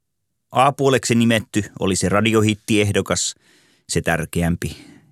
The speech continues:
Ja B-puoli oli se pakollinen, joka pantiin mukaan, jottei seiskatuumaisen toinen poski jäisi tyhjäksi.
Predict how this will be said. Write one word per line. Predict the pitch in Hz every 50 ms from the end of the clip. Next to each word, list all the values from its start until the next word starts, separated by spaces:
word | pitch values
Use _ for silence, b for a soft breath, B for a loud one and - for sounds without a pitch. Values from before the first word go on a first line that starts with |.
| B B -
Ja | 98 90
B-puoli | 95 135 143 127 110 - - 95 92 92 92
oli | 90 95 98
se | 107 107
pakollinen, | - 127 120 - - 90 82 80 73 71 71 69 71
joka | 80 - 80
pantiin | - - 82 85 82 - 85 90
mukaan, | 90 92 95 - - 85 82 82
jottei | 82 80 - _ - - 82 80 78
seiskatuumaisen | - 85 80 - - 76 - - 80 80 76 78 73 78 - 85 -
toinen | - 107 107 101 87 80
poski | - 78 71 - - - - - - _ _ - -
jäisi | 73 76 76 - -
tyhjäksi. | - 92 85 - - - - - - - - -